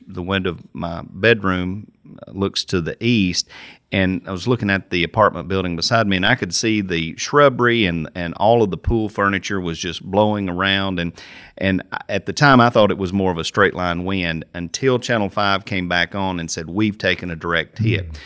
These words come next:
Speaker 1: Well, at that point, I started watching the news all the way up until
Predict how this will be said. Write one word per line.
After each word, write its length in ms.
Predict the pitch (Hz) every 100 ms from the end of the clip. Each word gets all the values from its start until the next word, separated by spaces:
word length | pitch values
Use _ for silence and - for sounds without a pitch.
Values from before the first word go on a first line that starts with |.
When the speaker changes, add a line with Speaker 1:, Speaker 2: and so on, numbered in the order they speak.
| - -
Speaker 1:
Well, 140 | -
at 100 | 82
that 240 | 135 151 -
point, 380 | 120 107 101 -
I 140 | 101
started 420 | 110 - 104 92
watching 580 | 85 90 92 - 90 85 - -
the 200 | 78 87
news 580 | 90 113 98 87 87 - - - -
all 180 | 107
the 80 | 127
way 300 | 127 120 101
up 320 | 92 92 90 -
until 840 | 92 92 - - 127 107 95 95